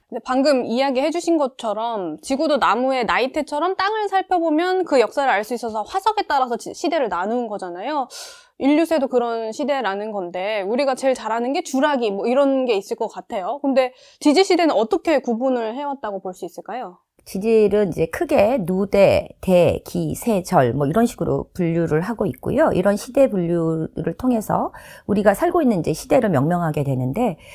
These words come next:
Speaker 2: 우리는 지금 현재 신생대 제사기 홀로세에 살고 있고요. 그래서
Speaker 1: 음.
Speaker 2: 빅뱅 이후의 지구의 역사를 열두 달로 비교해 봤을 때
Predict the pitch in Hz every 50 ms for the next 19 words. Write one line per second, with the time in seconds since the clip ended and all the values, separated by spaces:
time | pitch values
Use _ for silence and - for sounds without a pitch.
0 | - - - - 196 208 233 247 247 240 - 185 180 214 262 311 277 262 254 311
1 | 339 381 - - 349 339 320 330 330 294 269 226 190 156 151 - 180 160 160 -
2 | - - 160 156 - 254 302 403 - - - 294 277 254 233 202 190 - 190 160
3 | 147 147 160 180 175 180 - - 247 233 - 208 147 - - - - 185 240 269
4 | 226 - - - - - 247 247 240 220 185 - - 214 - - - 277 269 208
5 | 170 170 165 160 170 175 175 - - 180 - 175 170 165 143 120 - - - 147
6 | 147 151 147 147 143 147 143 143 147 - 196 185 180 160 147 143 143 - - 170
7 | 160 190 185 170 156 143 127 - - - 131 - - - 226 226 175 147